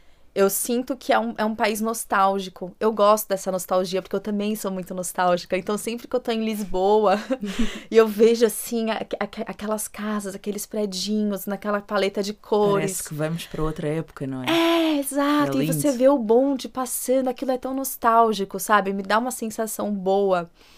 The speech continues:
Speaker 1: Então, eu, eu, por um lado, eu entendo que tem um, um, uma, um certo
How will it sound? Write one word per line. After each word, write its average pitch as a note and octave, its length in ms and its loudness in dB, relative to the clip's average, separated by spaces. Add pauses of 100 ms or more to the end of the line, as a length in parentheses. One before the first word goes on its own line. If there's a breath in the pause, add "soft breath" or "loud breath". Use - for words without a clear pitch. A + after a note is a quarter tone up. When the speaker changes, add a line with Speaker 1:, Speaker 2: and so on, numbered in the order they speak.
(320 soft breath)
Speaker 1:
Então, C#4 400 0
eu, B3+ 260 2
eu, A#3+ 160 2
por D4+ 220 -2
um C#4+ 100 2
lado, C4 240 6
eu A#3 60 2
entendo A#3+ 680 -2
que G#3 120 -12
tem A3 220 -4
um, G#3+ 40 -4 (420)
um, G#3 480 -4
uma, G3+ 220 -4
um G#3 60 -6
certo G#3+ 760 -2